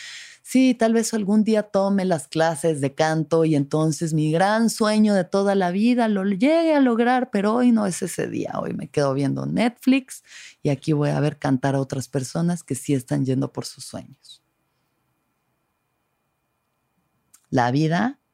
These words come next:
es para los valientes. Así que experimentemos experimentemos todo lo que esta vida nos puede ofrecer, todo lo que esté dentro de nuestras capacidades para poder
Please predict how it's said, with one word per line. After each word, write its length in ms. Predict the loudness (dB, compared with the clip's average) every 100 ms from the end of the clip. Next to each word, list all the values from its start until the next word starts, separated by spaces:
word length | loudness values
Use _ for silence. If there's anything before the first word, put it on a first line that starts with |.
| -14
es 120 | -8
para 220 | -2 -2
los 200 | -2 -4
valientes. 840 | -10 -8 -8 -12 -18 -20 -20 -20 _ _ _ _ _ _ _ _ _ _ _ _ _ _ _ _ _ _ _ -6
Así 300 | -4 -4 -4
que 640 | 0 2 2 2 0 -4 -14 _ _ _ _ _ _ _ _ _ _ _ _ _ _ -8
experimentemos 1300 | -6 0 2 4 4 4 4 4 6 4 2 -2 -14 _ _ _ _ _ _ _ _
experimentemos 920 | -4 0 2 2 0 2 4 4 2 0
todo 260 | 0 2
lo 140 | 0 -2
que 60 |
esta 180 | -4 0
vida 260 | 2 4 4
nos 160 | 2
puede 200 | 0 -2
ofrecer, 600 | -2 -2 -6 0 0 0 -4 -16 _ _ _ _ _ _
todo 200 | 0 2
lo 120 | 0
que 80 | -2
esté 200 | -2 2
dentro 260 | 2 2
de 80 | 0
nuestras 340 | 0 -2 -4 -4
capacidades 800 | -2 -2 -4 0 2 2 0 -2
para 280 | -4 -4
poder 400 | -4 0 0 -2